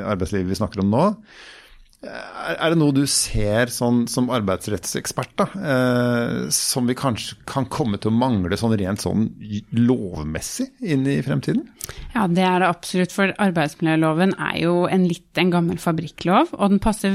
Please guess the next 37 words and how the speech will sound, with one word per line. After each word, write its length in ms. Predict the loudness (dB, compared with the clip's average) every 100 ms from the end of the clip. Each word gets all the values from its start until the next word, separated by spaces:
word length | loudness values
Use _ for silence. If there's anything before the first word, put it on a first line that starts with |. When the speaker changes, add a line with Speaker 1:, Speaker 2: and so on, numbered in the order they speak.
| 2
Speaker 2:
veldig 320 | 2 2 2 0
godt 160 | -2
for 80 | 0
en 120 | 2
del 120 | 2 0
produksjonsvirksomheter, 1200 | 0 0 0 -4 -4 -8 -8 -10 -10 -2 2 4
men 160 | 4 4
den 160 | 4 0
passer 640 | -4 -6 -4 -4 -4 -2
ikke 400 | -4 -8 -4 -2
veldig 320 | 0 -2 -4
godt 220 | -4 -4
til 100 | -4
det 80 | -4
fleksible, 800 | -2 -4 -4 -2 0 0 -2 0
moderne 480 | 2 2 2 2 2 0
arbeidsliv. 580 | -4 -4 0 2 0 -4 -20 -20 -20 _ -4
Og 140 | -2
dessverre 380 | -4 0 0 2
så 80 | -2 0
ser 160 | 2
man 160 | 4 4
jo 80 | 2
at 80 | 2
de 120 | 2
endringene 480 | 2 2 0 0 0
som 160 | -2 -4
skjer 480 | -2 0 0 0 -2
og 80 | -4
som 120 | 2 4
gjøres 460 | 4 2 0 0
nå, 300 | 2 4 4 4
som 300 | 2 2 2
antageligvis 540 | 2 2 0 0 0
vedtas 380 | 0 0 -2 0
denne 180 | 2 2 2
høsten, 400 | -2 4 4